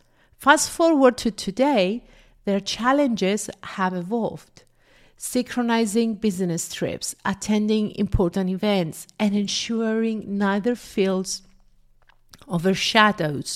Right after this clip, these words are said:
by others' achievements. Early in their marriage, Mark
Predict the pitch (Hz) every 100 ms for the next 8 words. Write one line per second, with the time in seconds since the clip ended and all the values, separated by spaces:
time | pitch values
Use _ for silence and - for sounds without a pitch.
0 | - 190 180 175 180 - _ _ _ 185
1 | 165 165 170 - - - 156 - 175 -
2 | 175 156 - - - - _ _ _ -
3 | - - _ _ - 254 320 349 302 240
4 | 196 180 151 147 240 - - - 190 226
5 | 214 190 208